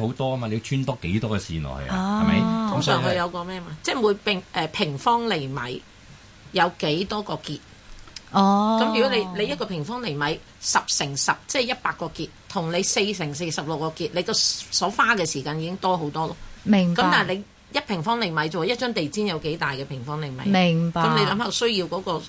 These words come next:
Speaker 3: 手工嘅時間咪更長？
Speaker 2: 有趣，其實
Speaker 1: 所以一般呢，上一檔次嘅地氈呢，簡單嚟講呢，八十度呢已經叫做 OK 㗎啦。但係呢，去到最高檔嗰啲呢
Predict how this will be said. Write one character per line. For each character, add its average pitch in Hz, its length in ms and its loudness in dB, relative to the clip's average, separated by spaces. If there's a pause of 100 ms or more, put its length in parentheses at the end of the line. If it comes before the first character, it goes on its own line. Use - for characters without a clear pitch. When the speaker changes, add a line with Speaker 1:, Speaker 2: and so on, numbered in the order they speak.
Speaker 3:
手 - 260 2 (120)
工 190 180 -4
嘅 160 100 -6
時 147 120 -6
間 143 140 -8
咪 139 100 -8
更 139 260 -6
長？ 214 160 4
Speaker 2:
有 185 160 6
趣， 208 260 4
其 180 140 2
實 165 60 2
Speaker 1:
所 175 80 8
以 156 40 6
一 160 80 6 (160)
般 160 160 6
呢， 156 300 2
上 113 240 0
一 131 40 0
檔 98 280 0
次 - 220 -6
嘅 92 600 2
地 78 200 0
氈 104 260 2
呢， 104 220 2
簡 80 240 0
單 107 140 2
嚟 71 120 -2
講 76 220 -2
呢， 90 180 0
八 95 140 2
十 - 180 -2 (440)
度 78 260 0
呢 95 120 4
已 85 120 0
經 92 180 0
叫 85 120 0
做 73 200 0 (100)
OK 87 220 0
㗎 78 220 0
啦。 67 140 -2 (520)
但 107 180 4
係 107 160 6 (100)
呢， 123 80 4
去 113 60 2
到 107 100 2 (100)
最 104 180 4
高 127 140 2
檔 98 300 2
嗰 95 100 0
啲 107 120 0
呢 107 140 0